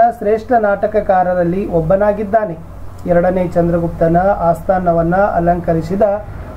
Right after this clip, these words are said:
ಒಂಬತ್ತು ಮಂದಿ ನವರತ್ನರಲ್ಲಿ ಈತನೂ ಒಬ್ಬನಾಗಿದ್ದನು. ಕಾಳಿದಾಸನು ನಾಲ್ಕು ಕಾವ್ಯಗಳು, ಮೂರು ನಾಟಕಗಳನ್ನ ರಚಿಸಿದ್ದಾನೆ. ಅಭಿಜ್ಞಾನ ಶಾಕುಂತಲಂ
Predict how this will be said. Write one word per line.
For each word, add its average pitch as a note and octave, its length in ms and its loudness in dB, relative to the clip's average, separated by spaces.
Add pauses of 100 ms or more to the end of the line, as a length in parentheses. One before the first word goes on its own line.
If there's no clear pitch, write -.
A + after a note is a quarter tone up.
(180)
ಒಂಬತ್ತು C4+ 460 2
ಮಂದಿ A3+ 420 0
ನವರತ್ನರಲ್ಲಿ G3+ 840 2
ಈತನೂ F#3+ 520 0
ಒಬ್ಬನಾಗಿದ್ದನು. E3+ 960 0 (460)
ಕಾಳಿದಾಸನು F3 800 0 (320)
ನಾಲ್ಕು E3+ 340 0
ಕಾವ್ಯಗಳು, G3 720 0 (160)
ಮೂರು F#3 300 -2
ನಾಟಕಗಳನ್ನ F#3+ 760 0 (240)
ರಚಿಸಿದ್ದಾನೆ. E3 920 -4 (340)
ಅಭಿಜ್ಞಾನ A#3 520 2 (220)
ಶಾಕುಂತಲಂ G3 760 0